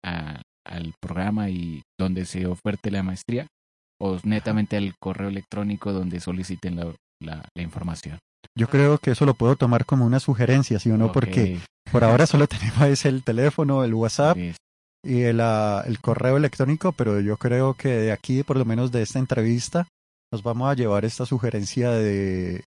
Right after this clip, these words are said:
Speaker 2: eh, de intervenir ya en estas redes sociales. Gracias, Manuel.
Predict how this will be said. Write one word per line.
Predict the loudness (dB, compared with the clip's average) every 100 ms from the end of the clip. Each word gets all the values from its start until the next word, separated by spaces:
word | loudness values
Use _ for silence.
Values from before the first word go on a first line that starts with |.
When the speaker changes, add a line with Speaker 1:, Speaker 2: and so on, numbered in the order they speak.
| -8
Speaker 2:
eh, | -6 -4 -6 -6 -6 -8 -6
de | -2
intervenir | -2 0 -2 -2 -2 -2
ya | 0 0
en | 0
estas | -2 -2 -2
redes | 0 -2 -2
sociales. | -4 -4 -2
Gracias, | 0 0 2 0
Manuel. | 0 -2 -2